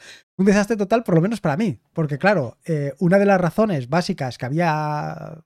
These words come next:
tenido para instalar The Note y para funcionar de esta manera, pues era esa precisamente. Claro, si a The Note le quitas la posibilidad de edición desde la web, pues <laughs> me has hecho,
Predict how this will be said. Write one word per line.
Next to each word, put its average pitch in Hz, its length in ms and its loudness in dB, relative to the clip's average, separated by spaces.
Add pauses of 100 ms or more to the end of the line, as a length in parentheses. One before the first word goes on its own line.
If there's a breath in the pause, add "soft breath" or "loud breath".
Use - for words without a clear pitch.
(120)
tenido 160 360 0
para 123 420 -8 (320 soft breath)
instalar 151 420 -2
The 156 120 0
Note 180 340 2 (280 soft breath)
y 156 100 -2
para 143 580 -6 (1200)
funcionar 170 440 2
de 196 60 0
esta 185 180 -2
manera, 214 440 -2 (280 loud breath)
pues 143 160 -6
era 175 220 2
esa 202 180 -4
precisamente. 151 680 -6
Claro, 156 400 -4
si 170 520 -2 (120)
a 160 120 -4
The 180 120 0
Note 190 340 2
le 151 120 0
quitas 180 440 -4 (340 loud breath)
la 143 360 -6
posibilidad 170 460 0
de 175 100 0
edición 151 560 0
desde 139 540 -2
la 135 120 -6
web, 185 340 0
pues 117 260 -14 (160)
<laughs> 123 100 -6
me 165 160 0
has - 120 -2
hecho, 202 300 -4